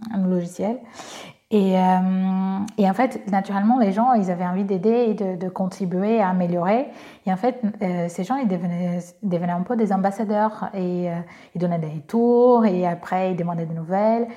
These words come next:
et des relations se sont créées comme ça. Et la dernière chose, c'est le non-perfectionnisme, c'est-à-dire, euh, je cherche pas à être la meilleure. C'est, euh, de, de la, la personne qui connaît le plus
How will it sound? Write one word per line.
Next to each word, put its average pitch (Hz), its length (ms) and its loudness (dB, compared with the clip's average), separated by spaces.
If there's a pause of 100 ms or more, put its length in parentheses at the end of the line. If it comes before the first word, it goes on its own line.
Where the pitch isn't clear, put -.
(260)
et 170 420 0
des 170 180 -4
relations 175 320 -2
se 220 120 -2
sont 180 160 -6
créées 180 260 -8
comme 185 180 -10
ça. - 140 -14 (160)
Et 226 60 2
la 196 120 2
dernière 180 300 -2
chose, 233 280 -2
c'est 214 160 -4
le 175 140 0
non-perfectionnisme, 220 1000 -2 (360)
c'est-à-dire, 190 580 -2
euh, 180 240 0 (1000)
je 185 120 -6
cherche 190 300 -6
pas 214 120 -2
à 233 40 2
être 233 160 -6
la 185 140 0
meilleure. 180 460 -2 (120)
C'est, - 280 -12
euh, 185 260 -6
de, 175 260 -4
de 180 140 -8
la, 170 240 -2
la 175 260 -4
personne 180 720 -6
qui - 140 -20
connaît 180 200 -4
le 175 100 -2
plus 202 420 -4